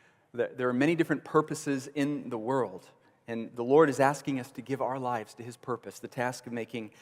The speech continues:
discip-, disciples. So why should you do that? Well, let's start with question number one. How do you become a disciple maker? How do you become a disciple maker? First, you must joyfully submit to the authority of Jesus. You must joyfully submit to the authority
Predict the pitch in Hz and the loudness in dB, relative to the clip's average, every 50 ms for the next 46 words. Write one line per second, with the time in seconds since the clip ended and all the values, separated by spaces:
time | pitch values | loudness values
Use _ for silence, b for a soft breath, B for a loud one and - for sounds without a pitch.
0 | B B B 131 - - 131 131 127 - - - - 127 120 - - 135 135 131 | B B B -6 -2 0 0 0 -2 -4 -10 -18 -18 -14 -12 -4 0 0 0 0
1 | - 98 92 - - _ _ - - 127 120 127 143 135 - 131 120 120 117 135 | -2 -8 -10 -10 -14 _ _ -8 -2 0 2 2 0 0 -4 -10 -10 -6 0 2
2 | 143 139 123 95 - - - - B B B B B B B B 135 160 208 - | 2 4 4 4 2 0 -6 -14 B B B B B B B B 4 4 6 8
3 | - 185 165 - 156 147 139 - - - - 160 151 - - 151 143 139 135 - | 8 8 8 8 6 4 2 2 -2 -2 0 0 0 0 0 -2 -2 -2 -2 -2
4 | 143 139 131 127 127 127 127 139 139 120 101 90 71 - - - _ b b b | 0 0 0 2 0 2 2 4 4 2 2 -2 -10 -14 -18 -20 _ b b b
5 | b b b - 139 143 170 170 175 170 147 151 143 - 147 135 135 120 123 120 | b b b 4 6 6 6 6 4 0 0 0 0 0 -2 -2 -2 -2 -6 -8
6 | - - 123 120 - - 113 107 98 95 - 92 71 - _ _ _ - - 135 | -6 -4 -4 -4 -4 -6 -6 -6 -6 -8 -8 -10 -12 -12 _ _ _ 6 10 10
7 | 151 165 170 170 151 151 - 160 147 139 131 127 - - 120 113 - 113 107 98 | 10 10 8 2 0 0 2 2 2 2 2 0 0 0 0 0 -2 -4 -10 -10
8 | 95 - - 87 82 - _ _ _ _ _ - _ _ _ - 143 147 170 196 | -8 -8 -8 -10 -10 -12 _ _ _ _ _ -20 _ _ _ 6 8 8 8 8
9 | - - - - - B B B B B B B _ _ _ - 143 139 139 135 | 4 -4 -14 -16 -20 B B B B B B B _ _ _ -4 0 2 2 2
10 | 123 117 - 135 135 147 170 170 - - 170 165 160 156 160 156 - - - 135 | 0 -2 0 4 4 4 4 4 0 -2 0 2 2 0 -2 -4 -8 -6 -4 -2
11 | 131 123 120 - - - 127 120 123 120 - - 120 120 123 120 120 117 110 107 | -2 -2 -4 -6 -8 -10 -6 -6 -6 -6 -4 -4 -4 -4 -2 -2 -4 -6 -8 -10
12 | _ _ - 123 104 123 127 120 117 - 95 80 - - - - - _ _ - | _ _ -12 -10 -8 -4 -4 -4 -4 -6 -10 -12 -14 -16 -20 -20 -20 _ _ -4
13 | 135 139 143 131 - - - 135 135 151 165 165 - 165 156 160 - 151 143 135 | 0 2 2 2 0 -2 0 4 4 4 4 4 2 2 2 0 0 0 0 0
14 | 135 - 135 123 123 113 - - 131 131 135 131 131 127 127 | 0 -2 -6 -6 -6 -4 -2 0 0 2 2 2 2 0 -2